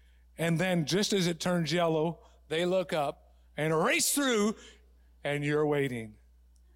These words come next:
a long time. Or the person at the till, it says, "Express checkout, ten items or less." And they have at least forty-two.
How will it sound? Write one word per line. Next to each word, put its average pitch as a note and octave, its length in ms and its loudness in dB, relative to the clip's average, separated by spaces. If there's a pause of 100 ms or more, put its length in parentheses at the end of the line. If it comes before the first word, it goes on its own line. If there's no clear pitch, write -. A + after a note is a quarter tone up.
(420)
a A#2+ 80 -4
long B2+ 360 -2
time. A#2+ 440 -4 (560)
Or F3 140 2
the F3+ 100 0
person G#3 400 0
at F#3 240 -2
the F3 80 -4
till, F3 540 -2 (880)
it D#3 80 -6
says, F3+ 680 -2 (520)
"Express G3 500 -2
checkout, D#3 600 -2 (800)
ten A3 240 0
items D#3 420 0
or D3 140 0
less." C3+ 460 -6 (880)
And E3 160 -2
they F#3+ 160 0
have F3 240 0
at D#3+ 100 0
least E3+ 340 0
forty-two. D3 600 -2